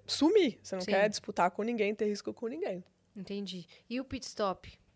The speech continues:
Speaker 2: Como é que é fazer a parada? É tudo muito rápido, tudo muito louco? Você evita ao máximo ou você tem que fazer obrigatoriamente?
Speaker 1: Aí tem regulamentos, por exemplo, a T C R não tem pit stop. Na Stock Car, você tem pit stop. E aí, o pit stop normalmente te dá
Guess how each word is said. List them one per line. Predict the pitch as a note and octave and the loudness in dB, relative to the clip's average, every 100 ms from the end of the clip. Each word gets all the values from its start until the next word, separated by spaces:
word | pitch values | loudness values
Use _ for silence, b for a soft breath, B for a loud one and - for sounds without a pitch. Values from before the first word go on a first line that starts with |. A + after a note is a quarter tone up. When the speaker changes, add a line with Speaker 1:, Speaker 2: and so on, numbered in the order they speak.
| _ _ _ - | _ _ _ -12
Speaker 2:
Como | F#3+ | -8
é | G3 | -8
que | G3 | -6
é | F3+ E3+ F3 | -6 -6 -8
fazer | F3+ E3+ | -8 -4
a | F3 | -6
parada? | - F3 E3 E3 E3 | -4 -4 -4 -6 -8
É | |
tudo | E3 F3+ F#3 | -8 -6 -4
muito | F#3+ F#3 G3 | -4 -4 -8
rápido, | F3 E3 G3 A3 G3 F#3 | -10 -2 -2 -2 -6 -12
tudo | F#3 G3 | -10 -10
muito | F#3 F3+ | -10 -8
louco? | G3 G3 | -8 -8
Você | - | -4
evita | G3 F3+ A3 G#3 | -4 -4 -6 -6
ao | F#3+ | -4
máximo | F3+ G3+ A3+ A3+ | -4 -4 -6 -8
ou | G#3+ | -10
você | - | -10
tem | G#3+ G3+ | -12 -12
que | - | -10
fazer | G3+ F#3 G3 | -10 -8 -10
obrigatoriamente? | F#3+ - F#3+ - F3+ E3+ | -12 -12 -12 -10 -8 0
Speaker 1:
Aí | C4+ | 2
tem | G3+ D#4 | 4 4
regulamentos, | D#4+ D4+ E4 C4 F3+ | 6 6 6 4 2
por | - G3 | 0 2
exemplo, | F#3 - _ _ _ _ | 2 -2 _ _ _ _
a | - E4 | 2 2
T | - | 4
C | C4+ - F#3 | 4 4 6
R | F3 G#3+ G#3+ | 8 8 6
não | G#3 B3+ E4+ - - | 6 6 4 -2 2
tem | C#4+ | 2
pit | - | 2
stop. | - B2 - - _ _ _ _ - b b | -2 -2 -2 -10 _ _ _ _ -20 b b
Na | A3+ | 4
Stock | C4+ - B3 | 6 6 4
Car, | - A3 C4 - - | 6 4 4 -2 -2
você | A3 A3+ | -2 0
tem | A3 A#3 | 2 2
pit | B3 C4 | 2 0
stop. | G3 - - - | 2 0 -4 -10
E | A#3 A#3 | 2 6
aí, | A#3 E4 C#4+ - | 6 6 2 0
o | C4 | -2
pit | B3+ D#4 | 0 -2
stop | - C4+ C4 | 0 0 2
normalmente | A#3+ A#3 C4 - | 4 4 2 0
te | C#4 | 2
dá | G#3 G#3+ C#4 | 4 4 4